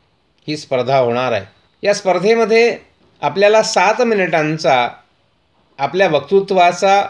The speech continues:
उत्तम नमुना ठरेल असा एक दृकश्राव्य व्हिडिओ, एक सादरीकरण, आपल्या वक्तृत्वाचं प्रगटीकरण करणारा असा एक व्हिडिओ आपल्याला तयार करून आयोजकांना पाठवायचा आहे. सावरकरांच्या व्यक्तित्वाचे जे विविध पैलू आहेत,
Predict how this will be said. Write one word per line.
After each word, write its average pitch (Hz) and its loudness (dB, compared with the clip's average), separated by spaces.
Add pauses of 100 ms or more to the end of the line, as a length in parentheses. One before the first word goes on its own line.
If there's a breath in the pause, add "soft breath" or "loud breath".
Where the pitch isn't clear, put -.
उत्तम 240 -2
नमुना 160 0
ठरेल 139 0
असा 131 -2 (280)
एक 175 -4
दृकश्राव्य 190 -2
व्हिडिओ, 139 -2 (340)
एक 175 -4
सादरीकरण, 165 0 (500)
आपल्या 160 0 (760)
वक्तृत्वाचं 175 0 (500)
प्रगटीकरण 151 0 (340)
करणारा 156 0
असा 160 0
एक 151 -2
व्हिडिओ 135 0
आपल्याला 139 0
तयार 131 2
करून 143 -2
आयोजकांना 131 -4
पाठवायचा 117 -6
आहे. 98 -16 (360)
सावरकरांच्या 214 0
व्यक्तित्वाचे 196 -2
जे 190 -2
विविध 180 -2
पैलू 147 -2
आहेत, 123 0